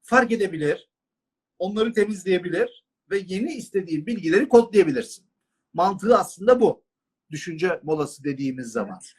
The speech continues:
Speaker 1: Yani, e, meditasyondan ayrıştırırsak, duadan ayrıştırırsak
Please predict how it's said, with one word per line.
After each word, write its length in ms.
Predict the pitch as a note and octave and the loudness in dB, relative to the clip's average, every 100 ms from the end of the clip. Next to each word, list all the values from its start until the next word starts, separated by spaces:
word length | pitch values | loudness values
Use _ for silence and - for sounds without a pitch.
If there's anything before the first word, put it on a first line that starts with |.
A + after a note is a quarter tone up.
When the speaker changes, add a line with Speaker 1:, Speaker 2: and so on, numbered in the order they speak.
| _ - | _ -4
Speaker 1:
Yani, 420 | F#3+ G3 G3+ F#3+ _ _ _ _ - | 2 4 2 -6 _ _ _ _ -2
e, 280 | E3 E3+ E3 E3 | 0 2 0 -4
meditasyondan 720 | F#3+ F#3+ G#3+ G#3 A3 A3+ A#3+ | -8 -6 -6 -4 -6 -4 -4
ayrıştırırsak, 920 | G3+ F#3+ - - F3+ D#3+ - D#3 - _ _ _ _ _ _ | -4 -6 -8 -8 -8 -8 -6 -6 -6 _ _ _ _ _ _
duadan 400 | F3 G3 F#3 A3 | -2 0 0 -2
ayrıştırırsak 880 | F#3+ E3+ D3+ - E3 D3+ - F#3 | -4 -6 -12 -12 -12 -10 -4 -4